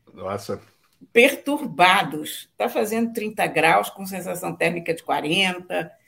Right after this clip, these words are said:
Speaker 2: as pessoas estão mortas na rua. Enfim,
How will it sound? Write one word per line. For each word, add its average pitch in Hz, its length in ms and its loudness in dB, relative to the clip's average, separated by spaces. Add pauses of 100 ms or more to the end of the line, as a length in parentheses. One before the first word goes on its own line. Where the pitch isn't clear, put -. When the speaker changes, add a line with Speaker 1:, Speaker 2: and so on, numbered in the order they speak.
(380)
Speaker 2:
as 180 100 -12
pessoas 208 360 2
estão 185 220 -2
mortas 180 480 0
na 156 120 -2
rua. 165 600 2 (440)
Enfim, 170 500 -4